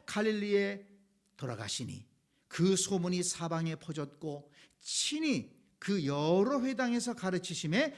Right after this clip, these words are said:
무사람에게 칭송을 받으시더라. 이런 말씀이 나옵니다. 그러니까 예수님은 세례 받으실, 세례 받으실 때도 기도하셨고,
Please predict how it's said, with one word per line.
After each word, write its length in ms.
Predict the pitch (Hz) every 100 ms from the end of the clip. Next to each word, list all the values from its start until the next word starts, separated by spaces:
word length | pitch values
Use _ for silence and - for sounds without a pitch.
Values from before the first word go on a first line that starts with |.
| - -
무사람에게 1080 | 139 151 - 151 131 123 120 233 277 - _ -
칭송을 960 | - 277 311 302 285 247 233 262 294 - _ _ _
받으시더라. 960 | - - 110 95 - - 90 85 143 - _ _ _ _ _ _ _ _ _ _ _
이런 300 | 226 262 277
말씀이 380 | 220 151 - 180
나옵니다. 500 | 113 110 104 98 - _ _ _ - -
그러니까 640 | - 277 302 233 247 139 - - 160
예수님은 640 | 240 254 269 277 311 285 - _ _ _ -
세례 340 | - 208 233
받으실, 360 | 233 233 240 226 -
세례 320 | - 208 226
받으실 400 | 233 233 214 233
때도 240 | 240 233 233
기도하셨고, 880 | 226 233 240 233 233 - 330 320